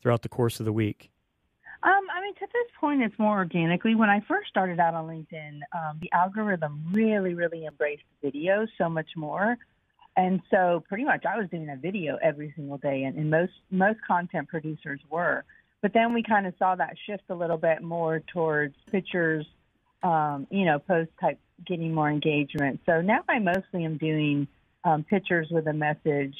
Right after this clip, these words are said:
Speaker 2: but, you know, every now and then I do put the video out there 'cause I think it's important for people to get a sense.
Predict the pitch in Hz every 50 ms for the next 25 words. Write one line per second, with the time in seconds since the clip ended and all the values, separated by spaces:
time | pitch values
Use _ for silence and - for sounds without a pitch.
0 | - _ 170 165 151 151 143 - - 202 190 180 175 185 180 185 185 180 165 160
1 | 160 160 156 151 147 147 147 143 - 160 156 151 151 - _ _ 160 _ 160 151
2 | 156 160 156 156 151 147 143 143 143 - 151 143 - 185 180 196 202 277 262 269
3 | 262 262 226 190 _ - 185 170 185 175 _ - 165 _ 190 170 - 170 - -
4 | 156 165 156 160 156 _ _ 160 151 147